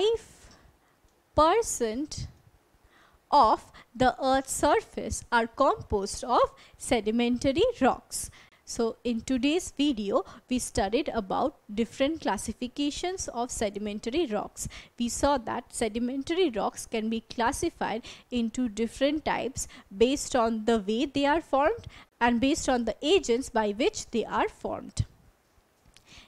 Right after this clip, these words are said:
Next, we studied about characteristics of sedimentary rocks. And finally, we saw the uses and distribution of sedimentary rocks. In our next video, we will discuss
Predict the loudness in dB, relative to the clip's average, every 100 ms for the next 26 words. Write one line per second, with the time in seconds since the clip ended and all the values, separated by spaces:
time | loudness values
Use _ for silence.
0 | -2 0 2 -2 -12 -12 -2 -2 2 0
1 | 4 2 2 0 4 4 4 -2 0 0
2 | 0 -2 -2 0 0 0 0 2 2 2
3 | -10 -4 0 2 2 0 0 0 0 0
4 | -2 -6 -10 -14 -18 -8 -6 0 2 2
5 | 2 2 2 2 -2 -2 2 0 2 0
6 | -2 -2 -2 0 0 0 -6 -20 _ -2
7 | 0 -2 -2 -2 2 2 4 0 -2 -2
8 | -2 0 -4 -2 -4 -6 -2 0 0 -2
9 | -8 -10 -12 -12 -20 -20 _ -2 0 0
10 | 0 0 0 -4 -2 0 0 -2 -2 -2
11 | -2 -2 0 0 0 -4 -8